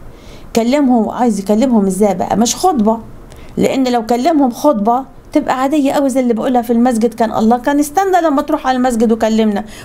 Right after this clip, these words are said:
موقفنا في الحارة ده عشان تقول لنا خطبة؟ لا، عملها ديالوج، يسألهم وهو، ويستنى الجواب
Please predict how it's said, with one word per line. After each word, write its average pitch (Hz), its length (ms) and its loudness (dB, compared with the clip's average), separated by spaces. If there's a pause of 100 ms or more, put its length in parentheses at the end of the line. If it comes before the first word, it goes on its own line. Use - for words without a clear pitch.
موقفنا 226 480 0
في 220 80 -2
الحارة 226 280 0
ده 214 120 -2
عشان 208 220 -2
تقول 214 160 -4
لنا 220 140 2
خطبة؟ 214 380 -2 (380)
لا، 180 120 2 (560)
عملها 208 540 2
ديالوج، 165 560 0 (840)
يسألهم 339 720 0 (320)
وهو، 233 360 2
ويستنى 254 440 0
الجواب 202 460 0